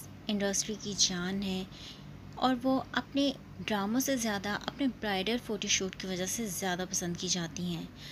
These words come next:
लेकिन अब Eamon Khan के बाद Aiza Khan ने ऐसी कौन सी खुशखबरी share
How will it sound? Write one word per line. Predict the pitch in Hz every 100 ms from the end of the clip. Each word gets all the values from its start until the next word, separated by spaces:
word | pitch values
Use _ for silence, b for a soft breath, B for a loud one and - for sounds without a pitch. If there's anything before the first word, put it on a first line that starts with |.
| B B -
लेकिन | 190 202 202
अब | 196 - - B B - - - -
Eamon | 240 254 277
Khan | 226 202 214
के | 226 220 -
बाद | 190 185 196 - -
Aiza | 214 226 220 254 247 214
Khan | 196 196
ने | 196 190
ऐसी | - 220 -
कौन | 196 220
सी | 226 254
खुशखबरी | 214 - 196 190 202
share | - 185